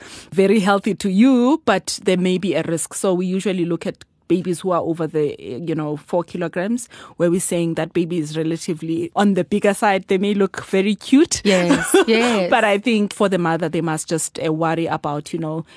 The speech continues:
Speaker 1: some risk of, of them having diabetes. For us, we believe that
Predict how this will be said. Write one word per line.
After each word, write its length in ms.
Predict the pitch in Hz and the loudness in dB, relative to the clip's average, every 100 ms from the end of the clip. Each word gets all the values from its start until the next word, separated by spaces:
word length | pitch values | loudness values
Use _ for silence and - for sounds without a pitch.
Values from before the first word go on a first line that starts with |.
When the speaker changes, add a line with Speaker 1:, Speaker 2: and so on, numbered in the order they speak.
| - | -14
Speaker 1:
some 420 | - 202 170 165 - - 185 | -4 0 0 -4 -8 -8 -2
risk 360 | 180 - - | -2 -2 -4
of, 260 | 170 - - | -6 -6 -8
of 120 | 170 - | -10 -4
them 200 | 170 170 | -2 -2
having 260 | 170 165 | -4 -6
diabetes. 640 | 156 156 151 147 - - - - - | -8 -10 -12 -16 -14 -16 -16 -20 -16
For 240 | - 208 - | 0 0 4
us, 320 | 226 226 - | 2 2 0
we 340 | 202 220 214 | 2 2 2
believe 500 | 208 185 185 185 165 | 0 -2 -2 -4 -2
that 340 | 170 165 - | -2 -4 -6